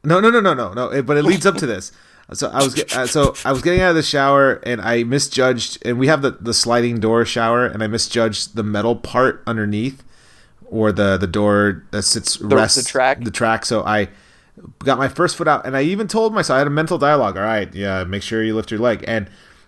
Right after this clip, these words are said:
Speaker 1: I hit it so hard that I, I just thought, "Okay, I just stubbed it." I look at my toe, and I see that it's still in place, but there's a, like, a line of blood. And I'm like, "Oh, okay, well, that's something."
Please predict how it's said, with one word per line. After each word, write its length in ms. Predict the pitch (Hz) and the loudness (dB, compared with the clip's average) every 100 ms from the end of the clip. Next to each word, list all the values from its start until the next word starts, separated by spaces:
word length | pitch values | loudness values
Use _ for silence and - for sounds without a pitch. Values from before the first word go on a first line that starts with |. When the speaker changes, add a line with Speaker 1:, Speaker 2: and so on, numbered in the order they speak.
| _ - | _ -2
Speaker 1:
I 380 | 117 117 107 - _ _ - | 2 2 0 -4 _ _ -16
hit 280 | - 151 160 | -4 2 2
it 140 | 135 | 2
so 360 | - - 156 160 | 0 2 2 2
hard 560 | 151 147 143 104 90 - _ _ _ _ | 0 2 2 2 -4 -12 _ _ _ _
that 200 | 120 117 - | -2 -2 -2
I, 160 | 123 | -4
I 120 | - 135 | -2 0
just 200 | 185 - | 0 2
thought, 200 | 151 123 | 2 2
"Okay, 280 | 165 135 | 0 2
I 60 | 139 | 2
just 160 | 127 - | 0 0
stubbed 240 | 151 147 | 0 2
it." 100 | 117 - _ _ | -2 -4 _ _
I 100 | - | -6
look 400 | 131 131 156 202 165 | -2 2 4 2 0
at 160 | 160 | -2
my 140 | 135 117 | -2 -6
toe, 600 | - 165 147 113 101 101 _ _ _ - | -6 -2 0 2 -2 -6 _ _ _ -8
and 160 | 127 | -6
I 60 | 123 | -4
see 340 | - 131 139 | -4 0 0
that 260 | 131 123 104 - | 2 0 -2 -6
it's 220 | 113 110 | -6 -6
still 220 | - 185 170 | 0 4 4
in 100 | 113 | 2
place, 360 | - 202 135 | -2 0 0
but 140 | - 107 | -2 -8
there's 180 | 110 | -4
a, 240 | 110 101 - _ _ | -2 -4 -6 _ _
like, 120 | 113 110 | -8 -4
a 340 | 101 95 - - | -4 -4 -8 -8
line 320 | 113 120 131 | -4 -2 0
of 140 | 113 | -2
blood. 420 | 87 101 107 127 143 _ _ _ _ | -2 -2 -2 -2 -8 _ _ _ _
And 80 | - | -10
I'm 60 | 120 | -8
like, 140 | 113 | -2
"Oh, 340 | 196 208 104 85 _ _ 139 | 2 4 2 -2 _ _ -16
okay, 160 | - 113 - - | -14 -14 -16 -18
well, 160 | 131 127 | -4 0
that's 220 | 202 - | 0 0
something." 380 | 110 92 113 | -4 -4 -8